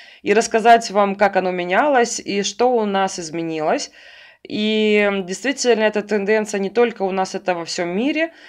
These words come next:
Так что я думаю, что эта информация вам будет, эм, полезна и интересна. Итак, поехали. Когда я начинала работать, у нас очень сильно были в моде ламбрикены. Это просто нереально. Я их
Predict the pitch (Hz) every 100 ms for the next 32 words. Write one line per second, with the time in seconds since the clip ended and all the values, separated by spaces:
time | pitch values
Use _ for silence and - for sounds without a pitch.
0 | - - 214 - 220 208 226 214 208 208
1 | 208 196 190 202 208 196 185 180 185 180
2 | - 175 170 160 156 151 147 - 185 277
3 | 339 294 269 240 - 220 254 233 220 190
4 | 160 147 - 139 139 _ - - - -
5 | - - 269 - 254 226 170 - 165 143
6 | 135 - _ - - - _ _ _ _
7 | - 196 240 294 277 254 269 254 240 226
8 | 370 285 - 240 240 - - 247 240 226
9 | 214 - 190 190 185 - 226 233 214 190
10 | 196 190 185 214 202 190 180 165 180 180
11 | 175 170 196 202 233 233 226 214 196 190
12 | 175 165 151 147 180 196 -